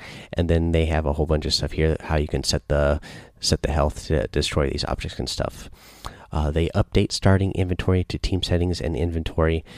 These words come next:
Uh, again, this one has, like, a very long list of different settings that you can turn on or off, or change how much health you start out with, or, um, all those type of settings. Again,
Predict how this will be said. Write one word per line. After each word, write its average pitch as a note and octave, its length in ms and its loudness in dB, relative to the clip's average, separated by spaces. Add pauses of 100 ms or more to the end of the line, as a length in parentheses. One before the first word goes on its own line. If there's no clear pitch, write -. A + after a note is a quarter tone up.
(260)
Uh, C2 160 -2
again, D#2 380 0
this F2+ 180 2
one F2 140 4
has, D#2 380 -2
like, D#2 220 -2
a F2 100 2
very E2 460 2
long E2 280 2
list D#2 360 0
of D2+ 420 0 (600)
different F2+ 600 0 (760)
settings F2+ 380 2
that D2+ 100 0
you E2+ 80 -2
can D#2 120 2
turn D2+ 280 0
on F2+ 420 4
or D2+ 180 0
off, F2 580 4
or - 440 -2 (440)
change F2 400 2
how F2 100 2
much D#2+ 260 -2
health F2+ 320 4
you F#2 60 0
start F2+ 320 4
out F2 280 2
with, E2+ 380 2
or, D2 300 0 (460)
um, A#1+ 560 -4 (560)
all F#2 140 6
those E2+ 180 4
type - 180 -2
of D#2+ 80 0
settings. F#2 420 2
Again, G#2 280 0